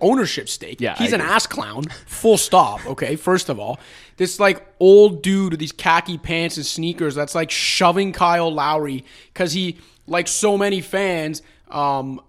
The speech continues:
Speaker 1: knows that he is in a quote-unquote safe environment where he's protected by refs, security guards, whatever. 'Cause I'm pretty damn sure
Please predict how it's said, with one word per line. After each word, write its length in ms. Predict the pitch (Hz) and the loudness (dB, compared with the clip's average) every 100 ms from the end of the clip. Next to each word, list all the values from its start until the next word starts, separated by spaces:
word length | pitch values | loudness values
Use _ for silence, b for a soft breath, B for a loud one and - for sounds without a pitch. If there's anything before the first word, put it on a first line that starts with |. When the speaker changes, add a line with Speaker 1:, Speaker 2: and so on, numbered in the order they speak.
| _ _ _ | _ _ _
Speaker 1:
knows 520 | 151 147 175 220 208 170 | -12 -2 4 6 4 0
that 100 | 160 | -4
he 140 | 185 | -2
is 140 | 185 175 | -2 -2
in 160 | 180 | -2
a 140 | 160 147 | -4 -4
quote-unquote 460 | 196 190 175 170 | -4 -4 -4 -8
safe 340 | - 196 190 180 | -4 -2 0 -2
environment 580 | 156 147 170 156 143 139 | -4 -4 -2 -4 -8 -8
where 140 | 139 | -6
he's 140 | 165 | -8
protected 500 | - 151 170 170 165 | -10 -6 -4 -4 -6
by 160 | 147 143 | -6 -8
refs, 300 | 143 160 147 | -6 -6 -6
security 400 | 160 - 170 160 | -10 -6 -4 -2
guards, 260 | 156 147 139 | -2 -2 0
whatever. 340 | 185 147 110 B B B | 0 0 -4 B B B
'Cause 180 | 196 185 | -2 2
I'm 220 | 180 175 | 0 0
pretty 240 | - 247 269 | -6 -4 -2
damn 300 | 254 233 196 | -2 0 -2
sure 500 | - 226 202 151 | 0 2 4 0